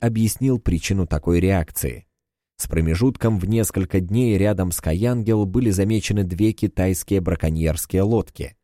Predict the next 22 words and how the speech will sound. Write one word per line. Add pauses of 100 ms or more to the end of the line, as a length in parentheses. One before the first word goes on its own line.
(380)
Благодаря
трем
шестидесяти
сильным
подвесным
моторам
на
каждой, (300)
они
легко
уходили
от
погони. (380)
Сотрудники
местной
службы
охраны
рыбных
ресурсов
и
диких
животных,